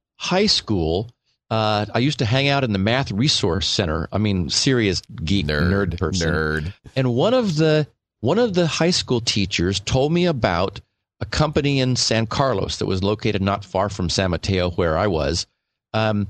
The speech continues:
Speaker 1: that was doing something with computers, and that, you know, maybe there was an opportunity there. And I thought, "Well,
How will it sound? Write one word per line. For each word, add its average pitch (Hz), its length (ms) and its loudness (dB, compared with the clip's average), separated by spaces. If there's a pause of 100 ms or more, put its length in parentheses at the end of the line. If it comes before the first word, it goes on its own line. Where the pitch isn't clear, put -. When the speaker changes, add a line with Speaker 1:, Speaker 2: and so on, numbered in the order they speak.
(240)
Speaker 1:
that 131 140 0
was 127 140 0
doing 143 240 0
something 160 520 0
with 120 300 0 (220)
computers, 139 640 0 (320)
and 117 380 0
that, 117 220 0
you 120 80 0
know, 113 260 0 (160)
maybe 120 400 2
there 120 160 2
was 117 140 2
an 117 80 2
opportunity 127 500 0
there. 82 240 0
And 78 80 0
I 80 80 0
thought, 71 220 -2
"Well, 76 300 -4